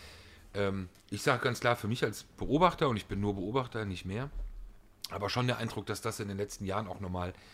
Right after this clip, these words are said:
auch so eine Entwicklung hatte, sagen wir, in den letzten zehn, fünfzehn Jahren, die ja schon sich gewandelt hat oder geändert hat. Wir wollen jetzt nicht auf einzelne Clubs da eingehen, aber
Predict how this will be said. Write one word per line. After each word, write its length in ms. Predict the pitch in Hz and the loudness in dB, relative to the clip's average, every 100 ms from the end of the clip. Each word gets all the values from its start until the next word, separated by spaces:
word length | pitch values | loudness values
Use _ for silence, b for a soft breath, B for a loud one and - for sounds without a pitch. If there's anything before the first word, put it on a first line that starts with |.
| B B B B B B B B - - - - | B B B B B B B B -20 -20 -20 -8
auch 100 | 104 | -2
so 100 | 117 | 2
eine 100 | 120 | 2
Entwicklung 520 | 107 98 123 - 151 127 | 2 4 4 4 2 4
hatte, 160 | 131 | 2
sagen 140 | 127 120 | 2 2
wir, 40 | |
in 40 | |
den 60 | 120 | 0
letzten 140 | - - | -4 -4
zehn, 200 | 131 117 | -4 -2
fünfzehn 340 | 123 - 113 | -6 -4 -2
Jahren, 220 | 107 113 | 0 0
die 80 | 107 | 0
ja 120 | 107 | -2
schon 280 | - 117 113 | 0 -2 -2
sich 340 | 101 - - - - 98 | -4 -6 -6 -12 -16 -6
gewandelt 440 | 101 90 101 101 | -2 0 0 -2
hat 120 | 90 90 | -4 -4
oder 140 | 92 | 0
geändert 320 | 85 87 95 | 2 2 0
hat. 120 | 82 82 | -4 -4
Wir 80 | |
wollen 120 | 92 107 | 0 0
jetzt 140 | 101 | -2
nicht 100 | - | -10
auf 160 | 87 - | -10 -6
einzelne 320 | 107 117 110 | -6 -4 -6
Clubs 280 | 101 113 - | -4 -8 -6
da 100 | - | -8
eingehen, 340 | 104 110 120 B B B B B B - | -6 -4 -6 B B B B B B -6
aber 380 | - 101 107 104 | 0 4 4 2